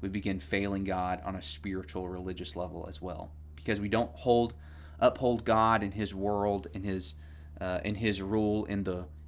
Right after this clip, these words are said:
in the world. We fail to carry out His will in our personal lives as well. There's some big lessons to be drawn out there, which we don't have time to today, but you can see that already in Joshua,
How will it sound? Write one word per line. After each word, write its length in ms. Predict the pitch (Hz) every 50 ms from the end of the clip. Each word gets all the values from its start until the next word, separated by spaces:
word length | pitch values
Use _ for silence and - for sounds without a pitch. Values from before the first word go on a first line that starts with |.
| - -
in 120 | 117 113
the 100 | 101 104
world. 640 | 95 95 113 127 127 120 - 87 90 92 87 - - - - - - - - - -
We 380 | - - - - 98 107 107 101
fail 400 | - - 117 107 104 104 107 101
to 140 | - 107
carry 440 | - - - 110 101 101 98 98 98
out 280 | 92 92 95 95 - -
His 360 | - - - 113 104 95 95
will 340 | 95 92 98 90 87 90 92
in 120 | - 95 95
our 140 | 90 87
personal 500 | 80 - - 101 92 - - - 92 90
lives 480 | 87 92 92 87 87 87 90 80 - - - -
as 160 | 98 - -
well. 360 | 95 90 80 76 76 76 - - - - - - - - -
There's 120 | 101 98
some 140 | 101 95 92
big 320 | 92 92 117 113 113 107 110
lessons 540 | 101 101 98 98 - - 98 92 - -
to 60 | - 92
be 220 | 92 92 92 92 - - - - - - - -
drawn 260 | 101 101 95 92 92
out 160 | 92 87 -
there, 280 | - 90 87 85 - - - - - - -
which 200 | - 127 123 -
we 80 | 143 147
don't 140 | 139 120 120
have 120 | 117 -
time 220 | - 117 104 104
to 160 | - - 104 87
today, 400 | - - 87 95 95 92 90 87
but 300 | - 90 87 - - - - - - -
you 140 | 127 143
can 160 | 135 - 135 120
see 220 | - - 160 143
that 160 | 113 107 98
already 380 | 95 92 92 87 - - - - -
in 160 | 95 92 92
Joshua, 560 | 95 101 95 104 101 - - 104 101 98